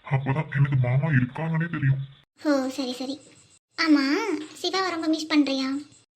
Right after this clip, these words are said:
Speaker 1: ஆமா, அவனை மிஸ் பண்ணாம? என் கூட சந்தோஷத்துலயும் இருந்திருக்கான், துக்கத்துலயும் இருந்திருக்கான். எல்லா டைமும் எனக்கு அவன் தோள் கொடுத்திருக்கான். எனக்கு ஒரு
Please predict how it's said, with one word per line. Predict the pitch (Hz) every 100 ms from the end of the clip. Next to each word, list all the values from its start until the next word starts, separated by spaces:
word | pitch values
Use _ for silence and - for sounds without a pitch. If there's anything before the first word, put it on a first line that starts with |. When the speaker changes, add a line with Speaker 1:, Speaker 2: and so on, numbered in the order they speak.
| 131 147
Speaker 1:
ஆமா, | 180 151 156 160
அவனை | 131 139 175
மிஸ் | 170 175
பண்ணாம? | 175 170 170 190 - _ _ _ _
என் | - 131 123
கூட | 143 170 170 -
சந்தோஷத்துலயும் | - 131 135 135 139 180
இருந்திருக்கான், | 151 135 131 127
துக்கத்துலயும் | - 127 143 135 143 170
இருந்திருக்கான். | 143 135 135 117 131 - - _ -
எல்லா | 123 123
டைமும் | 135 147 165
எனக்கு | 175 151
அவன் | 135
தோள் | 135 135
கொடுத்திருக்கான். | 127 127 - 110 120 - _ - 135
எனக்கு | 135 143
ஒரு | 147